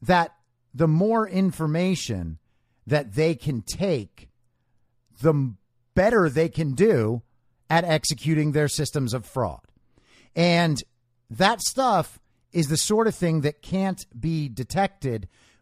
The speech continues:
without doing a forensic audit and without doing things like a canvass. Okay? I hope that makes sense. Hacking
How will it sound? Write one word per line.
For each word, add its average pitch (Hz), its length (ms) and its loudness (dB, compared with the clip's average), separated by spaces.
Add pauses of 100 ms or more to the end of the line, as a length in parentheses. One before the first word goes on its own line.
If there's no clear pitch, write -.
without 165 480 -2
doing 139 320 -2
a 120 60 -4
forensic 117 520 -6
audit 101 420 -6 (240)
and 143 460 -2
without 160 400 0
doing 156 300 0
things 143 400 -4
like 123 460 -4
a - 40 -10
canvass. - 840 -6 (360)
Okay? 143 380 0 (260)
I 139 80 0
hope 196 240 2
that 165 180 4
makes 143 440 -4 (220)
sense. - 720 -8 (1300)
Hacking 240 680 0